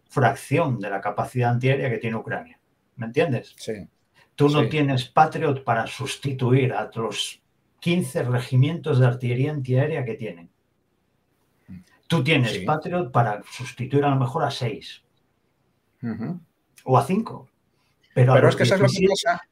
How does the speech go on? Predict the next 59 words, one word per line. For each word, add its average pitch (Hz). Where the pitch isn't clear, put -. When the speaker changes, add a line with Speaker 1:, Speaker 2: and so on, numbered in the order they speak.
Speaker 1:
pero 123
a 123
los 123
Speaker 2:
que 127
Speaker 1:
diecisiete 151
no. 113
Entonces, 113
tú 131
le 139
vas 123
a 139
poder 147
enviar 110
material 131
que 127
va 123
a 123
poder 127
Speaker 2:
Mm. 127
Speaker 1:
sustituir 127
a -
ese -
material 131
que 127
ellos 120
van 123
agotando, 131
pero 123
Speaker 2:
Sí, 120
Speaker 1:
tú 143
no 156
Speaker 2:
sí, -
Speaker 1:
puedes 165
Speaker 2:
sí. 135
Speaker 1:
reponérselo 147
uno 135
a 98
uno. 87
¿Me 127
entiendes 143
lo 143
que 127
te 127
Speaker 2:
No. 117
Speaker 1:
quiero 123
decir? 123
Entonces, 135
Speaker 2:
Sí, -
te 160
Speaker 1:
tienes 160
Speaker 2:
entiendo 185
Speaker 1:
que -
Speaker 2:
perfectamente. 139
Speaker 1:
aumentarles 156
esa 131
capacidad 139
de 120
otra 127
forma. 123